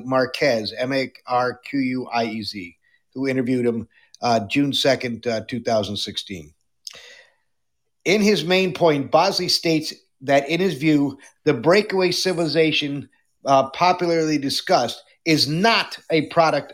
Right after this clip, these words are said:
of the Nazi Germany, not a product of post-World War Two, uh, military-industrial complex, uh, or the reverse engineering of the E T crafts.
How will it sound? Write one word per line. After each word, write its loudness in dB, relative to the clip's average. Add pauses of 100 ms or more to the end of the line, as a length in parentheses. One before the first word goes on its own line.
of 2
the -2
Nazi 0
Germany, -4 (440)
not -2
a -2
product 0
of -4
post-World -4
War -2
Two, -2 (340)
uh, 4
military-industrial 2
complex, 0 (480)
uh, 4 (100)
or 4
the -2
reverse 0
engineering -2 (140)
of 2
the -4
E -4
T -6
crafts. -2